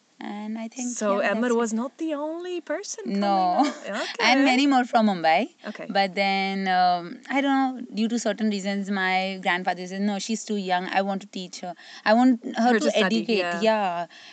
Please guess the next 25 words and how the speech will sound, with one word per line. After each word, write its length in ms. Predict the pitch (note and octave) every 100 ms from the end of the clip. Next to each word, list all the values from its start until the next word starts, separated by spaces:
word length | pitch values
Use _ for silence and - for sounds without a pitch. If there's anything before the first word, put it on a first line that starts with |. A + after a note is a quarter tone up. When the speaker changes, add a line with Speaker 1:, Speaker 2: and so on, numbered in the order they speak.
| -
Speaker 1:
Yeah. 160 | - -
Means, 240 | A#3+ C4
you 60 | C4
know, 80 | C#4 C4+ A#3+ _ _ _
in 300 | - B3+ C#4 -
our 200 | G3+ A#3
family, 640 | C4 A3+ G3+ F#3+ G3 A#3+ - -
all 240 | G#3+ A3
the 120 | A#3+
daughters, 880 | B3+ G#3+ F#3 F#3 F3+ G3 G3 - - _ _ _ _ _ _ -
they 180 | G#3 A#3+
get 200 | B3+ B3
married 380 | B3 G#3 G#3+ G#3 _
at 180 | G3+ G3+
the 120 | A3+ - G#3
age 160 | G3
of, 480 | G#3 G3+ G3+ G3 - -
you 80 |
can 180 | G3 G3+
say, 120 | G3 G3+
thirteen 520 | G#3+ F#3 - F#3+ C4 _ _ _ _ _ _ _ -
or 60 | G#3+ G#3+
Speaker 2:
Thirteen. 140 | A3+
Speaker 1:
fourteen. 340 | G3+ - F3 E3
Yeah. 360 | F#3+ F3 D3+